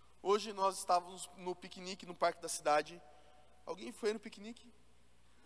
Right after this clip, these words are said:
<coughs> Bastante gente foi. Galera, fui no banheiro.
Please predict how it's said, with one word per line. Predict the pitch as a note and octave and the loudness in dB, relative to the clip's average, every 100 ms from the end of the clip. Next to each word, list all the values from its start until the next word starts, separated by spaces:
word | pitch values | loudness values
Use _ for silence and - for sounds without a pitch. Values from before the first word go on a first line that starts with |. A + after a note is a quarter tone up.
| - - - - - - | -20 -20 -20 -20 -20 -4
<coughs> | - C6+ C6+ - - - - - - - - - - - - - | 0 0 -2 -6 -14 -18 -20 -20 -20 -20 -20 -20 -20 -20 -20 -20
Bastante | - C3 D#3+ D#3 | -16 -12 -10 -8
gente | D#3 D#3 | -8 -10
foi. | - C#3 A2+ - - - - - - - - - - - - - - - - - - - - - - - - - - - | -8 -8 -8 -12 -20 -20 -20 -20 -20 -20 -20 -20 -20 -20 -20 -20 -20 -20 -20 -20 -20 -20 -20 -20 -20 -20 -20 -20 -18 -6
Galera, | C3 D3 C3 G#2+ - - - - - - - - - - - - - | 0 2 2 -2 -16 -20 -20 -20 -20 -20 -20 -20 -20 -20 -20 -20 -16
fui | E3+ | -12
no | F3 | -8
banheiro. | E3+ D#3 C3+ | -6 -6 -6